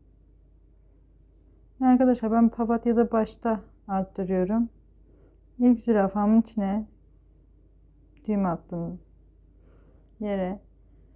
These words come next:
bir tane zürafa yapıyorum. İkinciye batarak bir zürafa daha ve üçüncüye batarak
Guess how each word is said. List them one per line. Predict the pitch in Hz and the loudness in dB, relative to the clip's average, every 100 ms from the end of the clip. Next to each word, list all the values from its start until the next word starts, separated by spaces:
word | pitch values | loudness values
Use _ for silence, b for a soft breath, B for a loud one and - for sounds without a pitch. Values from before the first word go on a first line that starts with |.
| _ _ _ _ - _ - | _ _ _ _ -20 _ -10
bir | 247 | -10
tane | - 202 190 196 226 - _ _ _ _ _ _ _ _ - | -4 -4 -2 -6 -8 -14 _ _ _ _ _ _ _ _ -4
zürafa | 214 196 196 208 | 0 0 -2 -2
yapıyorum. | 202 190 185 180 175 190 214 - _ _ _ _ _ _ _ _ _ _ _ _ _ _ _ _ _ _ _ _ _ _ - _ _ _ _ _ _ _ _ _ _ _ _ - - _ _ _ _ _ - | 0 -2 -4 -6 -4 -4 -6 -10 _ _ _ _ _ _ _ _ _ _ _ _ _ _ _ _ _ _ _ _ _ _ -20 _ _ _ _ _ _ _ _ _ _ _ _ -20 -20 _ _ _ _ _ -8
İkinciye | 208 - 240 233 220 226 214 208 - _ _ _ - _ - | -8 -2 4 6 4 2 0 0 -6 _ _ _ -20 _ -12
batarak | 202 190 208 190 185 - | -10 -8 -6 -4 -4 -4
bir | 208 185 | -6 -6
zürafa | 190 175 175 - 165 151 | -8 -8 -8 -10 -12 -12
daha | 165 190 214 _ _ _ _ _ _ _ _ _ _ - _ _ _ _ _ _ _ _ 220 | -12 -12 -14 _ _ _ _ _ _ _ _ _ _ -20 _ _ _ _ _ _ _ _ -6
ve | 220 226 226 - _ - | -2 0 -2 -6 _ -10
üçüncüye | 226 - 233 226 240 233 196 | -10 -4 0 0 2 2 2
batarak | 180 - 190 196 220 | -2 -4 -6 -4 -4